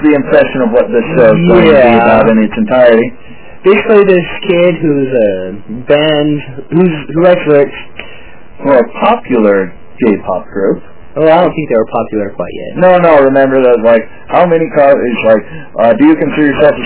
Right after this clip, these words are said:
Speaker 1: success?" And I'm like, "No, we need to constantly try and be better." And she's like, "Even after selling an ass full of copies," and they had all
Speaker 2: You need to
Speaker 1: those
Speaker 2: be
Speaker 1: records
Speaker 2: better
Speaker 1: on the
Speaker 2: like
Speaker 1: wall.
Speaker 2: this guy.
Speaker 1: Huh?
Speaker 2: They, they said you need to be better like such and such. It wasn't the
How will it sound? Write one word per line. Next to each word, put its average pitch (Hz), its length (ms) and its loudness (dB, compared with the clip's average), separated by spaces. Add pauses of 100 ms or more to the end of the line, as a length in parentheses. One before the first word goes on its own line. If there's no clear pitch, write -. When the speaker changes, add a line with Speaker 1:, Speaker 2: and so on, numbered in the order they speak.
(140)
Speaker 1:
success?" 139 320 2
And 110 80 -2
I'm 107 80 0
like, 101 160 -4
"No, 175 240 4
we 147 160 0
need 151 160 -4
to 113 80 -8
constantly 139 400 -2
try 135 160 2
and 117 80 0
be 123 80 -2
better." 123 240 0
And 113 80 -4
she's - 160 -6
like, 113 140 -2 (100)
"Even 156 120 -6 (120)
after 151 240 -4
selling 165 240 0
an 123 160 -2
ass 127 240 -2
full 156 160 0
of 110 80 -6
copies," 127 480 0
and 113 80 -2
they 101 80 -2
had 110 160 2
all - 160 4
Speaker 2:
You 214 160 4
need - 0 -
to - 0 -
Speaker 1:
those - 80 4
Speaker 2:
be - 80 4
Speaker 1:
records 190 160 4
Speaker 2:
better 190 160 4
Speaker 1:
on - 0 -
the - 160 4
Speaker 2:
like 180 160 2
Speaker 1:
wall. 208 160 2
Speaker 2:
this - 160 -6
guy. 82 160 -4 (480)
Speaker 1:
Huh? 127 180 0 (140)
Speaker 2:
They, 120 160 -4
they 127 160 0
said 151 160 -2
you 117 160 -4
need 110 160 -8
to - 20 -6
be 110 60 -2
better 107 240 0
like 110 160 0 (160)
such 101 160 -8
and 101 160 -14
such. - 240 -10 (880)
It - 80 -4
wasn't 120 240 -4
the 107 80 -12